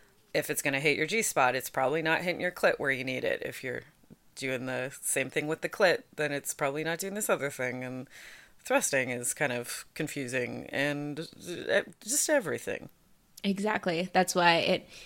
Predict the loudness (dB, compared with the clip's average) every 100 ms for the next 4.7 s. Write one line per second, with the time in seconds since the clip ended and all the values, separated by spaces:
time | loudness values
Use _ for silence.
0 | -12 8 8 10 4 2 2 4 6 4
1 | 0 -2 -4 0 4 4 4 2 4 4
2 | 4 2 0 2 4 2 2 2 2 0
3 | -2 -6 -4 -4 -4 -2 0 2 0 2
4 | 2 6 8 8 2 2